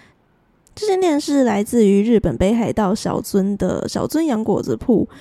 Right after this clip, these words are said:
那写法的部分的话是L E T A O，所以它的念法很好玩，是直接把小樽的那个オタル把它倒过来，所以叫做鲁道。鲁道这家店最有名的产品应该是原味双层乳酪蛋糕，就是两种不同口感的乳酪蛋糕。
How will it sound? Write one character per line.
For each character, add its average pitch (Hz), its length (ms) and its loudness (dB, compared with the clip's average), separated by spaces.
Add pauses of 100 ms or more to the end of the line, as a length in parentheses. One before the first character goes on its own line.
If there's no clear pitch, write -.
(220)
那 269 260 0
写 233 280 0
法 262 220 2
的 - 100 0
部 220 200 2
分 214 120 0
的 185 120 0
话 208 180 0
是 226 120 -2
L 165 280 -2
E 190 240 -2
T 165 300 -4
A 143 140 2
O， 185 180 2
所 202 120 0
以 190 40 4
它 214 100 2
的 190 120 0
念 226 220 0
法 - 160 -2
很 214 160 0
好 - 140 2
玩， 107 180 0
是 214 160 -2
直 185 140 -4
接 196 160 4
把 135 320 -2 (300)
小 - 260 2
樽 220 300 2
的 185 160 2
那 190 140 2
个 156 500 0 (380)
オ 185 100 0
タ 226 180 4
ル 190 180 8
把 147 140 0
它 196 320 -2 (320)
倒 233 160 6
过 214 180 2
来， - 120 -2
所 190 100 -2
以 - 20 -2
叫 175 120 0
做 185 80 0
鲁 175 160 -2
道。 135 440 -2 (1300)
鲁 277 60 4
道 339 240 2
这 311 100 0
家 294 160 2
店 269 280 -2
最 254 240 4
有 110 180 0
名 131 180 -6
的 202 80 2
产 - 300 -6
品 - 180 -2
应 190 140 -4
该 180 180 0
是 196 220 2
原 139 180 2
味 196 140 6
双 196 220 0
层 113 180 -4
乳 95 160 -4
酪 165 140 2
蛋 143 240 -4
糕， 120 180 -4
就 - 100 -2
是 165 160 -2
两 151 220 -2
种 196 160 -6
不 214 100 -2
同 143 140 -2
口 - 100 -2
感 107 140 -2
的 104 100 -6
乳 107 200 -4
酪 - 20 -4
蛋 85 220 -10
糕。 - 260 -10